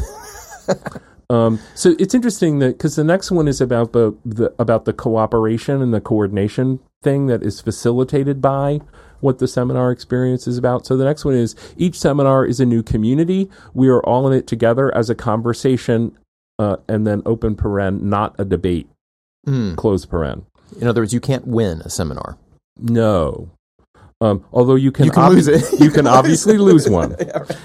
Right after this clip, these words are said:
Speaker 1: And the way you lose it is by thinking you can win
Speaker 2: Right.
Speaker 1: it. Um,
Speaker 2: Right.
Speaker 1: so
Speaker 2: That's a,
Speaker 1: the
Speaker 2: like, people say that about law in general. Like, there, you know, you, when, once you study law, you realize there aren't singular right answers, although adherents to the right answer thesis would disagree, but I,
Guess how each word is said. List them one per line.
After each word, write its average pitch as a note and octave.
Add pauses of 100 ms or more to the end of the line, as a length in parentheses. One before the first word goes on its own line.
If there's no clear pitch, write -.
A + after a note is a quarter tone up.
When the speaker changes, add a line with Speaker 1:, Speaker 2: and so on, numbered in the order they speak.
Speaker 1:
And C3+
the C#3
way D3
you F3+
lose G3+
it D3+
is C3
by A2+
thinking A#2+
you A2+
can A2+
win G2+
Speaker 2:
Right. -
Speaker 1:
it. - (580)
Um, G#2
Speaker 2:
Right. G2+ (420)
Speaker 1:
so -
Speaker 2:
That's C3
a, B2+
Speaker 1:
the D3
Speaker 2:
like, D3
people D3+
say C#3
that G#2
about F#2
law F2+
in D#2+
general. D#2+
Like, E2
there, C3
you D3
know, A#2+
you, A#2
when, A2
once C#3
you C#3
study A#2
law, F#2+
you F2
realize F#2
there E2+
aren't A2+ (760)
singular G2
right F#2
answers, D#2+
although D2+ (580)
adherents E2+
to -
the E2
right D#2
answer D2+
thesis -
would C2+
disagree, C#2+
but D2
I, D2